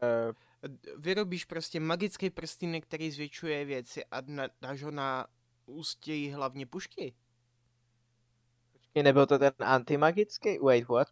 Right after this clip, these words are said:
Speaker 2: Ne, ne, ne, tady už máš, eh, automatic-, tady prostě vyrábíš malý nábojnice, ne?
Speaker 1: Hmm.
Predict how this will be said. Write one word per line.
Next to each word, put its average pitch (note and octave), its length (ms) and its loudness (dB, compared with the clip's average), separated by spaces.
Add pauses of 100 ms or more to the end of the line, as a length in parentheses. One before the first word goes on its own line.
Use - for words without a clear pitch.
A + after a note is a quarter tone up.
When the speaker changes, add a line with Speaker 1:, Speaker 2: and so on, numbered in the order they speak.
(120)
Speaker 2:
Ne, D#3 300 -2
ne, E3+ 200 -2
ne, E3+ 180 -2
tady C#3 280 -6
už C3+ 160 -12
máš, C#3+ 300 -8
eh, D3 220 -4
automatic-, C#3+ 680 -8 (140)
tady C#3+ 360 -4
prostě - 300 -14
vyrábíš C3+ 400 -8
malý C#3+ 380 -4
nábojnice, C3 640 -8
ne? G#2+ 200 -12 (1120)
Speaker 1:
Hmm. C#3 80 -20